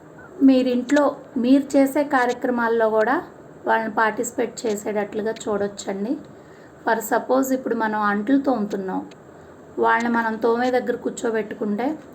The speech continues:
వాళ్ళు మనం చేసే పని చూస్తూ ఉంటారు. వంట చేస్తున్నాం,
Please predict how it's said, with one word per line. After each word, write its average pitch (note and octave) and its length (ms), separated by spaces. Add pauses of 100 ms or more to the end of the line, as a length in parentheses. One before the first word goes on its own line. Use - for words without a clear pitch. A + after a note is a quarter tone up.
(140)
వాళ్ళు A3 220
మనం G#3+ 280 (100)
చేసే A#3 240
పని G#3+ 280
చూస్తూ G#3 460
ఉంటారు. F3+ 480 (920)
వంట A3+ 280
చేస్తున్నాం, G#3 680